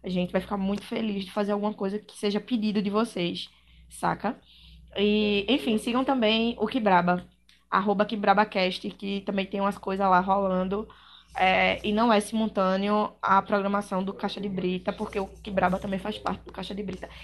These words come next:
Tá meio complexo eu explicar isso, mas enfim, vai ter, sempre tem coisa. Sigam a gente lá também. É nóis, tamo junto. Até o próximo.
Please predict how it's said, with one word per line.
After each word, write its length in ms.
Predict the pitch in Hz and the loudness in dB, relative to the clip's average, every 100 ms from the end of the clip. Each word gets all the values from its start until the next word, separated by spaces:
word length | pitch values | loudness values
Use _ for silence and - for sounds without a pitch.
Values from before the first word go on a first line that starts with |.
| - - | -10 -2
Tá 120 | 311 | 0
meio 140 | 311 | 0
complexo 420 | 320 320 214 208 | -2 0 0 0
eu 20 | 214 | -4
explicar 380 | - 220 233 | -4 -4 -2
isso, 120 | 185 202 | -2 -2
mas 120 | 208 | -2
enfim, 240 | 262 - | -2 -4
vai 160 | 185 185 | -4 -4
ter, 280 | - 233 247 - - - | -2 -4 -4 -10 -18 -10
sempre 300 | - 381 - | -6 -6 -2
tem 140 | 415 | -2
coisa. 420 | 339 185 165 160 | 2 0 0 -4
Sigam 360 | - - 233 254 | -6 -4 -2 0
a 60 | |
gente 240 | 240 208 262 | 0 -2 -2
lá 120 | 262 | -2
também. 340 | - 208 - - - - | -2 -6 -8 -14 -20 -14
É 80 | - | -4
nóis, 280 | 208 185 185 | 2 2 2
tamo 240 | 202 202 | -4 -4
junto. 380 | 202 170 175 185 | -4 -6 -8 -6
Até 240 | 185 - 185 | -6 -4 -6
o 40 | |
próximo. 440 | - - - - | -6 -10 -10 -16